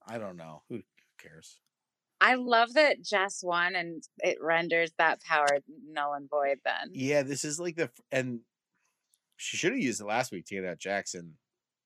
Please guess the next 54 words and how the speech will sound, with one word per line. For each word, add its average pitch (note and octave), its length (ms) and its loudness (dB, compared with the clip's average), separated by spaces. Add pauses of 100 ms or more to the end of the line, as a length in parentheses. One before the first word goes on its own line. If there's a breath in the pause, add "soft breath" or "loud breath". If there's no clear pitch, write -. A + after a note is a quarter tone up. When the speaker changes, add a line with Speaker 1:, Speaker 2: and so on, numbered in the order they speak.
(720)
Speaker 2:
Yeah. D#3 360 6
Speaker 1:
It's D3 80 4
just - 140 -2
amazing C#3+ 380 2
that, G#2+ 220 -2
oh, B2+ 120 -2
you C3 140 -6
know, G#2 100 -2
all A#2 280 2
season, A2 600 -4 (220)
this G#2 220 -6
is G#2 320 -8
the, G2+ 240 -6 (200)
we've G#2+ 140 -6
been G#2 100 -8
trying B2 240 -2
to B2 60 -4
get A2 180 0
out A#2 80 8
one A2+ 100 6
of A2 60 -6
these G#2 180 -6
two G#2 140 -4
guys, G2+ 300 0
and G2 100 -10
it's F2+ 100 -12
Jess, - 380 -2
of F#2+ 100 -12
all F2+ 140 -2
people, G2 340 -10
who - 120 10
couldn't G2 260 -12
win F#2+ 180 -10
a D#2 60 -14
fucking E2+ 500 -14
competition F2 540 -10
to - 60 -20
save F#2 240 -12
her B1+ 120 -20
life. G2+ 400 -4 (560)
She - 140 0
wins D#3 360 2
two D3 220 0
in A#2+ 80 -4
a G#2+ 80 -4
row, A#2 380 0 (500)
and - 140 -12
she B2 160 0
gets A#2+ 240 0
to A2 120 -4
Speaker 2:
Yeah, F#3 340 8
well, A#3+ 140 8
she G#4 200 8
came C#5 320 6